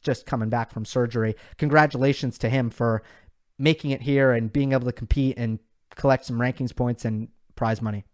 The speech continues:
All right, um, quarterfinal, Alexander Zverev defeats everyone's favorite trendy pick, Matteo Berrettini, which I like. So, so let me explain to you, um, let me explain to you my,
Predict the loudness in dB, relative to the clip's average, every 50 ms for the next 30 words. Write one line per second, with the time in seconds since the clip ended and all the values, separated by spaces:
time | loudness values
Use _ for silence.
0 | _ _ _ _ _ _ _ _ _ _ _ _ _ _ _ _ _ _ _ _
1 | _ _ _ _ 8 10 12 12 10 8 4 -4 _ _ _ _ _ _ _ 0
2 | 4 6 8 8 8 6 4 2 0 -4 _ _ _ _ _ _ -20 _ 2 4
3 | 4 6 6 4 2 6 6 8 8 8 6 4 2 0 -6 _ _ _ _ _
4 | _ _ _ _ _ _ _ 2 4 4 4 2 2 0 0 2 2 0 -2 2
5 | 4 4 6 6 6 4 2 0 -4 -10 -12 -4 -2 0 0 0 -2 -4 -14 -16
6 | -16 -16 -18 -20 _ _ _ _ _ _ _ _ _ _ _ 0 2 4 4 4
7 | 4 4 2 0 -4 -8 -6 -2 0 0 0 0 0 -2 -2 -2 _ _ _ _
8 | _ _ -16 -6 -2 -2 0 0 0 0 0 0 2 4 2 2 2 0 -12 -20
9 | -20 _ _ _ _ -4 -4 -4 2 4 4 4 6 4 4 2 2 0 -2 -2
10 | -4 -4 -4 -6 -8 -4 6 6 6 8 8 4 6 6 4 4 2 0 -10 -20
11 | -20 -18 2 6 6 6 6 4 0 2 2 2 2 2 -2 -2 0 0 0 0
12 | 0 0 0 0 0 0 -2 -4 -8 _ -20 -20 -20 _ _ _ _ 2 2 4
13 | 4 4 2 -2 -4 _ 2 4 4 4 2 2 0 2 4 4 4 2 2 0
14 | 2 4 4 4 4 4 2 0 -4